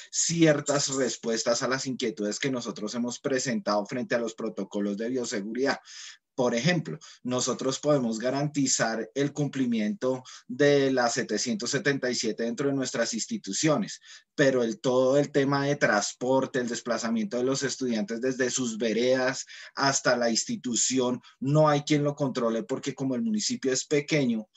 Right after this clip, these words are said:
eh, los transportes se hacen en vehículos particulares, no hay quien los regule,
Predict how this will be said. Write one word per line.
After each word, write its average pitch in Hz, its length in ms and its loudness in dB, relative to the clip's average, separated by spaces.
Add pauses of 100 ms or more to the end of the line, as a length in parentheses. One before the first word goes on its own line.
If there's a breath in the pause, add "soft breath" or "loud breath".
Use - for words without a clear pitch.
(420 loud breath)
eh, 127 540 2
los 131 240 0
transportes 120 540 -2
se 143 80 0
hacen 131 200 0
en 135 120 0
vehículos 120 500 -2
particulares, 123 1040 0
no 120 80 0
hay 117 100 -2
quien 123 180 -2
los 127 140 0
regule, 127 800 4